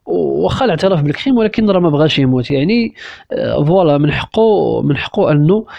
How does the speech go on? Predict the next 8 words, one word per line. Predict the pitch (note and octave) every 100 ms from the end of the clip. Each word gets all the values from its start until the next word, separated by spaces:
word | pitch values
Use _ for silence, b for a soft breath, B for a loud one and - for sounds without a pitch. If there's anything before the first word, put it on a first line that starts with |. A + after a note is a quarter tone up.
| B B -
ي-، | - A#2 C#3+
فوالا | C3+ D#3+ G3
يفكر | D#3+ - -
في، | F3+ -
في | -
راسو | C#3+ C#3 E3+
هو | C3+
الأول. | C3 A#2+ A#2 A2+